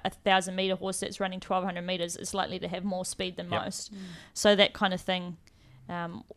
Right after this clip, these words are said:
Speaker 1: is all relevant. Um, but I try and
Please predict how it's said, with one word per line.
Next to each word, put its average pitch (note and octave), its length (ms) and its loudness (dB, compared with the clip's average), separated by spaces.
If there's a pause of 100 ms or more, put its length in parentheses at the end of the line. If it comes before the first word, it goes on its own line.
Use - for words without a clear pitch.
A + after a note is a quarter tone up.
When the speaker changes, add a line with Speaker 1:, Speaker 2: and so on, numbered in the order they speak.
(180)
Speaker 1:
is A3+ 140 6
all A#3+ 180 12
relevant. G3+ 460 6 (220)
Um, F#3 400 -6 (100)
but - 140 2
I F#3+ 80 6
try G3+ 360 10
and F#3+ 220 0